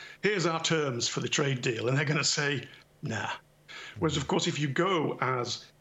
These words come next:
part of the E U, the biggest, richest trading bloc in the world, then you have more purchasing power. So we've lost that without any question. But if you're someone like Poland, and you're very concerned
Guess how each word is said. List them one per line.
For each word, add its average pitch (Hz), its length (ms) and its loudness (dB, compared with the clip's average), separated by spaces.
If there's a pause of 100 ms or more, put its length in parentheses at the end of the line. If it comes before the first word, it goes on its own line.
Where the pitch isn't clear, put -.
(120)
part 135 220 2
of 123 80 0
the 151 100 0
E 135 120 -2
U, 123 400 2
the 113 120 -2
biggest, 123 540 -2
richest - 480 0
trading 117 340 0
bloc 113 280 -2 (240)
in 123 180 0
the 110 120 -4
world, 120 560 0 (460)
then 131 680 0
you 123 140 0
have 123 180 0
more 113 220 -2 (300)
purchasing 156 460 0
power. - 300 -4 (380)
So - 100 2
we've 180 140 4
lost - 260 0
that - 240 -2 (140)
without 143 240 0
any 139 140 2
question. 113 500 -4 (720)
But - 260 2 (480)
if - 120 4
you're 339 120 4
someone 240 320 2
like 175 340 2 (540)
Poland, 185 440 2 (640)
and 160 120 6
you're 160 160 4
very 208 320 2
concerned 143 960 2